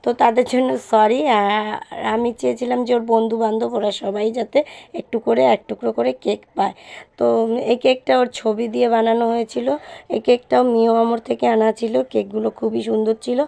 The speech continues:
ও দেখো সবাইকে ডিস্ট্রিবিউট করে দিচ্ছে, ও বান্ধবীদের একজন একজন করে।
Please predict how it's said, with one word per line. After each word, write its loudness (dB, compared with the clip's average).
ও 2
দেখো 0
সবাইকে 0
ডিস্ট্রিবিউট -4
করে -2
দিচ্ছে, -8
ও -4
বান্ধবীদের -4
একজন -2
একজন -2
করে। -4